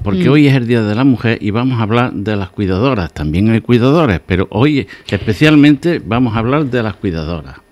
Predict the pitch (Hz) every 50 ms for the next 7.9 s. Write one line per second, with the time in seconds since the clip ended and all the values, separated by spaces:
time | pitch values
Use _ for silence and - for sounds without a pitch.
0 | _ _ _ - - - - 190 170 170 185 165 - 180 175 - - 180 165 185
1 | 175 - - 208 202 202 202 208 214 190 - 208 208 208 185 175 170 165 170 170
2 | 180 180 170 170 165 165 165 165 - - - 151 151 147 143 175 175 180 170 165
3 | 160 - - 170 156 156 151 160 170 165 - 170 170 160 - - 151 143 - 170
4 | 175 165 - - - 156 151 151 147 143 - - 160 156 151 147 147 147 - -
5 | 156 156 151 151 147 147 147 - - 185 196 190 185 185 202 214 _ _ - -
6 | - - - - - - - _ _ - 185 190 160 196 180 - - 220 - -
7 | 233 202 - 208 - 190 175 170 160 - 202 202 202 185 185 190 208 -